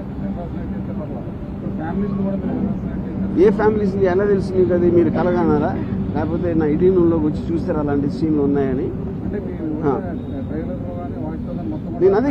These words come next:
Speaker 2: చెప్తున్నా, మీరు చెప్పండి, ఏ ఫ్యామిలీలో ఎవరిని అసాసినేట్ చేశారు చెప్పండి, ఒక, ఒక ఎగ్జాంపుల్ చెప్పండి.
Speaker 1: అంటే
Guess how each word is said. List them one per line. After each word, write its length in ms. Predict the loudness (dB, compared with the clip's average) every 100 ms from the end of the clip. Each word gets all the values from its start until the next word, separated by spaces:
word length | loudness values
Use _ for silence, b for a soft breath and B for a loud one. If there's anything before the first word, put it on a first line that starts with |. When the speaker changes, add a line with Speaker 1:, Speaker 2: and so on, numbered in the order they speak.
| 2
Speaker 2:
చెప్తున్నా, 280 | 2 4 4
మీరు 120 | 4 0
చెప్పండి, 300 | -2 2 4 4 2
ఏ 20 | -2
ఫ్యామిలీలో 360 | -2 2 2 2
ఎవరిని 220 | 2 0 -2
అసాసినేట్ 420 | -2 -2 0 0 2
చేశారు 260 | 0 -2 -2
చెప్పండి, 260 | -2 0 0 0
ఒక, 100 | 0 -2
ఒక 100 | 0 0
ఎగ్జాంపుల్ 320 | 0 0 0
చెప్పండి. 280 | 0 -2 -4 -6 -6
Speaker 1:
అంటే 120 | -4